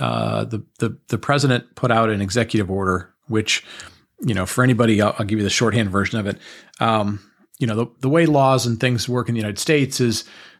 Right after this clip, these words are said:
there's typically a very long sort of process in terms of how a new law, something that's enforceable and, you know, has legal ramifications is, is created. And the president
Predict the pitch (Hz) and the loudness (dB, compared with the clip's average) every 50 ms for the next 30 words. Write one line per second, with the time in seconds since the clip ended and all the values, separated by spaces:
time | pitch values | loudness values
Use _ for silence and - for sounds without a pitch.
0 | _ _ - 117 110 - - 139 147 143 135 127 120 110 113 123 123 120 110 120 | _ _ -2 -2 0 0 2 2 2 2 4 2 2 2 2 2 2 2 2 2
1 | 127 123 123 120 117 104 - 135 120 113 110 98 - - - - - - _ _ | 2 2 2 2 0 -2 0 0 0 0 0 -2 -4 -8 -10 -12 -14 -16 _ _
2 | _ _ _ _ - - 127 123 120 - 127 117 110 - - 110 101 - - 110 | _ _ _ _ -2 0 0 0 2 0 0 0 0 0 -4 -4 -4 -2 -2 -2
3 | 107 104 101 107 95 87 - - - - - _ - - 135 127 117 117 117 117 | -2 -2 -2 -4 -4 -6 -12 -20 -20 -20 -20 _ -4 -2 -2 0 0 0 0 0
4 | 117 110 95 110 110 113 113 110 104 104 101 - - _ _ _ _ - - - | -2 -2 -2 0 2 2 4 2 2 0 -2 -4 -8 _ _ _ _ -20 -14 -6
5 | - - 117 113 117 107 110 98 - - 107 98 - - 123 123 117 - 120 104 | -2 -2 0 0 2 0 0 0 0 -2 -2 -2 -4 -2 -2 0 0 0 0 0
6 | 107 107 104 104 101 98 98 95 95 - 117 101 90 - 110 98 90 95 110 117 | 2 2 2 2 2 0 0 -2 -2 -4 -4 -4 -2 -2 -2 -2 0 2 2 2
7 | 110 113 104 101 101 104 98 - 98 - 104 101 - - 98 92 104 98 90 - | 4 4 4 4 4 2 2 0 -4 0 0 0 0 0 0 0 0 -2 -2 -2
8 | - 110 - - - 165 170 151 139 123 110 - - - - - - - _ _ | -4 -6 -6 -2 2 2 4 4 4 2 0 -4 -12 -20 -20 -20 -20 -20 _ _
9 | _ _ _ - 135 127 123 123 120 117 - - _ _ _ - 135 123 127 123 | _ _ _ -2 0 2 2 2 0 -2 -6 -10 _ _ _ -8 -4 -2 0 0
10 | 123 117 - - 156 156 151 175 147 135 131 127 - - | 0 -2 -2 -2 0 0 2 2 2 2 2 0 -2 -8